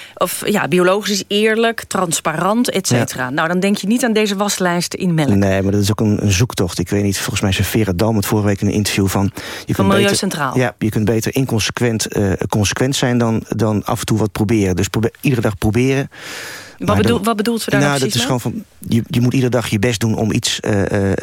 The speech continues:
Speaker 2: ehm, om iets goeds te eten, maar dat lukt niet altijd, want je wordt uit eten genomen... of je, je eindigt toch in het ergste geval bij een, eh, een, een snackbar of zo. Ja, maar probeer dan wel iets te doen. En dat, dat is al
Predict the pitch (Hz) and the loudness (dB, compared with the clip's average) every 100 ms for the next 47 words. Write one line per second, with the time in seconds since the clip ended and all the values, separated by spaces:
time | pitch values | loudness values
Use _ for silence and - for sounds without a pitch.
0 | 95 95 95 - - - - - 120 107 | 0 0 -2 -4 -20 -20 -20 -6 -2 0
1 | - 143 - 110 104 101 98 95 101 98 | 2 0 0 0 0 2 2 2 0 0
2 | 131 127 117 104 92 87 92 90 90 90 | 0 0 0 0 -2 -2 0 0 0 0
3 | 98 - 101 - - 98 95 92 90 92 | 0 0 0 0 2 2 4 2 0 0
4 | 90 - 101 104 98 - 113 92 82 - | 0 0 0 0 -2 0 -2 0 -2 0
5 | 98 - - 95 92 92 92 95 92 92 | -2 -2 -2 0 0 2 2 2 2 2
6 | - 92 - 95 104 95 98 90 95 98 | 2 0 2 2 2 2 2 0 0 -2
7 | - - - - - - - 98 98 - | -2 -8 -8 -8 -12 -6 0 2 2 -4
8 | - 104 104 101 101 107 156 - - 107 | -4 2 2 4 2 2 0 -2 -2 0
9 | 95 - 104 95 98 117 110 107 98 | 0 0 0 0 0 0 2 2 0